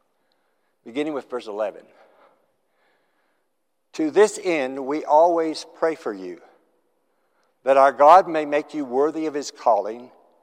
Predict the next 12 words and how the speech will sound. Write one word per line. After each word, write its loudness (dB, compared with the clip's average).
and -4
may 0
fulfill -6
every -4
resolve 2
for -2
good -8
and -4
every 0
work 0
of -6
faith -6